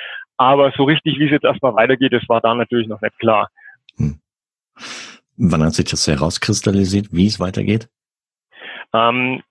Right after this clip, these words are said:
Speaker 1: ich hab dann für mich entschieden, ich muss noch mal einen machen, aber einen normalen, also noch mal eine Sprintdistanz. Hab dann eine kurzfristig gefunden, w-, war hier in der Nähe von, von Coburg im Osten.
Speaker 2: Ja.
Speaker 1: Ähm, Köhler-Triathlon nannte sich der, der hatte eine Eigenheit, die hatten ein Jubiläum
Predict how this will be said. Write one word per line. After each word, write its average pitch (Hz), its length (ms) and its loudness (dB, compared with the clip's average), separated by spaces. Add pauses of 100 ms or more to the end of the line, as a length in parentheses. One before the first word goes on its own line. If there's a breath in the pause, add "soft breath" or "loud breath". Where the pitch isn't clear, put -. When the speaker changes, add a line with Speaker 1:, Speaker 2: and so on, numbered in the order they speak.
(140)
Speaker 1:
ich 127 140 -2
hab 143 140 2
dann 156 160 0
für 147 100 0
mich 170 180 0
entschieden, 160 480 -2
ich - 80 -10
muss 151 220 -2
noch 165 140 0
mal 151 120 2
einen 135 260 0
machen, 165 280 0
aber 135 320 0
einen 120 420 -2
normalen, 123 640 2 (320 loud breath)
also 135 160 -2
noch 147 140 2
mal 143 80 2
eine 135 100 2
Sprintdistanz. 165 720 0
Hab 143 160 0
dann 139 160 2
eine 135 240 2
kurzfristig - 640 -4
gefunden, 147 580 -2 (480 loud breath)
w-, 117 240 -4
war 123 300 2
hier 139 160 2
in 139 80 -2
der 131 80 4
Nähe 131 260 4
von, 123 560 -2 (160)
von 123 140 -16
Coburg 135 340 0
im 123 140 -2
Osten. 151 540 -2 (280 loud breath)
Speaker 2:
Ja. 131 380 2
Speaker 1:
Ähm, 127 360 -6 (340)
Köhler-Triathlon 160 960 2
nannte 143 280 -2
sich 147 160 -4
der, 135 240 4
der 123 200 0
hatte 127 160 0
eine 135 220 2
Eigenheit, 156 600 2
die 143 80 2
hatten 139 200 0
ein - 20 -6
Jubiläum 131 640 2